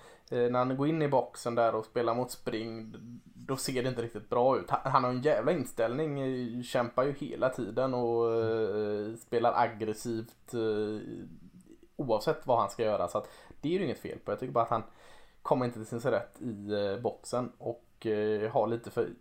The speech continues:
djupa hål, tycker jag, där bak. Kanske på grund av att det är oceanen han ska täcka. Men, men som du säger, styrkorna finns ju där. Fysisk, eh, eller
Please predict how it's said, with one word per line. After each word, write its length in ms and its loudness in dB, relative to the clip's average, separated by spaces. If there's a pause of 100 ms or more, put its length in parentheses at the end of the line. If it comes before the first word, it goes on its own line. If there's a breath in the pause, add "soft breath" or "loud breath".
(400)
djupa 420 2
hål, 320 0
tycker 220 -2
jag, 120 2 (840)
där 240 4
bak. 260 2 (760)
Kanske 420 4
på 120 -4
grund 160 -2
av 80 4
att 100 -4
det 60 -4
är 60 -6
oceanen 360 -2
han 100 -4
ska 120 -8
täcka. 340 -4 (520 soft breath)
Men, 380 0
men 140 4
som 100 6
du 60 2
säger, 140 2
styrkorna 460 4
finns 320 0
ju 40 0
där. 140 6
Fysisk, 800 0
eh, 400 6
eller 260 4